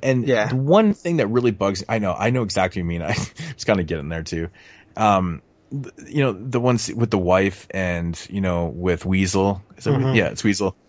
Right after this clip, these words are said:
Speaker 2: Yeah.
Speaker 1: Like, really? Like, there's no fucking way that's gonna play out like that. It's just so unbelievable. It's, it's
Speaker 2: Yeah.
Speaker 1: pretty poorly written and kinda executed in the film.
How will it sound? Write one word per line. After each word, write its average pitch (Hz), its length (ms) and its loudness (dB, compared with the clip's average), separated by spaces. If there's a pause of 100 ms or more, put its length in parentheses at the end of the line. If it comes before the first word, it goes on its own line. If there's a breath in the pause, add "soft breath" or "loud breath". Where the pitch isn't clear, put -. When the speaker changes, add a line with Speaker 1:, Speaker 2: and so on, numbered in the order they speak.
(120)
Speaker 2:
Yeah. 110 160 -4
Speaker 1:
Like, 147 160 4
really? 233 560 2
Like, 180 220 2
there's 220 180 2
no 277 140 2
fucking 208 520 2
way 131 200 6
that's 98 180 2
gonna 120 140 2
play 120 260 2
out 127 100 2
like 90 200 0
that. - 160 -6
It's 127 120 -6
just 151 200 2
so 135 320 4
unbelievable. 95 540 0
It's, 95 140 -2
it's 123 320 0
Speaker 2:
Yeah. 120 340 -2 (100)
Speaker 1:
pretty 156 240 4
poorly 104 340 2
written 87 320 0
and 90 320 -4
kinda 92 240 0
executed 85 360 -4
in - 20 0
the 87 80 -2
film. 90 180 2